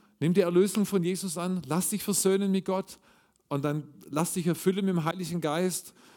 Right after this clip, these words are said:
Dann räumen wir noch ein bisschen die Lebensgeschichte auf, da haben wir auch so ein paar Tools an der Hand, um das gut tun zu können.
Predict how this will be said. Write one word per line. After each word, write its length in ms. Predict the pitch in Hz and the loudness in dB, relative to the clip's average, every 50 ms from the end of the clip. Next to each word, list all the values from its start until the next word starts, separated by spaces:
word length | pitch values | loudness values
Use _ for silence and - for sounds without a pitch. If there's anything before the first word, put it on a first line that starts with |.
| - - _ _ _ - | -20 -20 _ _ _ -8
Dann 140 | - 120 | -6 -4
räumen 260 | 117 120 131 151 160 160 | -2 0 2 2 2 2
wir 80 | 151 | 0
noch 100 | 139 131 | 0 0
ein 40 | 127 | 0
bisschen 220 | 160 180 - 170 | 0 0 2 0
die 80 | 139 135 | 0 2
Lebensgeschichte 840 | 120 131 165 180 202 202 - - 185 - - 190 180 - - 170 139 | 4 4 4 4 2 0 -2 -2 -4 -2 -2 -2 -2 0 -2 -2 0
auf, 260 | 165 190 208 - - | 2 2 0 0 -2
da 100 | - 127 | -4 -4
haben 120 | 123 139 | -4 -4
wir 100 | 139 120 | -2 -2
auch 100 | 135 170 | -2 -2
so 100 | 147 175 | -2 -2
ein 40 | 151 | -4
paar 160 | 165 156 147 | -2 -4 -4
Tools 300 | - - 170 202 196 175 | -4 -2 -2 -2 0 0
an 140 | 185 170 170 | -2 -2 -2
der 140 | 170 156 139 | -2 0 0
Hand, 160 | 170 175 165 | 0 -2 -2
um 80 | 147 131 | -4 -6
das 160 | 135 131 - | -6 -6 -4
gut 180 | - 190 180 - | -4 -4 -4 -2
tun 180 | 165 180 196 | -2 -2 0
zu 140 | 196 - 180 | 0 -2 -4
können. 420 | - 143 170 196 208 208 220 208 | -2 -2 0 4 6 6 6 6